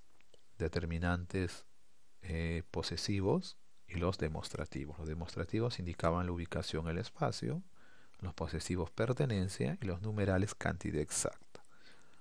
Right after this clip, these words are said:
Y a continuación vemos los determinantes. Ah, me falta un tipo todavía de numeral,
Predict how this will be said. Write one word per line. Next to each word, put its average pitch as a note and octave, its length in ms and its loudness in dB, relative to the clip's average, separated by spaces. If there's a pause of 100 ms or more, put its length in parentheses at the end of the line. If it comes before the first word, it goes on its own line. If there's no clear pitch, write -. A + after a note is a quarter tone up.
(340)
Y F#2+ 60 -6
a F2+ 40 -8
continuación B2+ 840 4 (1600)
vemos F#2 360 4
los F2+ 100 6
determinantes. F2+ 1120 4
Ah, - 220 4
me - 80 0
falta D#2 480 4 (420)
un F2+ 160 -4
tipo E2+ 380 -2
todavía E2+ 300 4
de E2+ 100 6
numeral, E2 520 4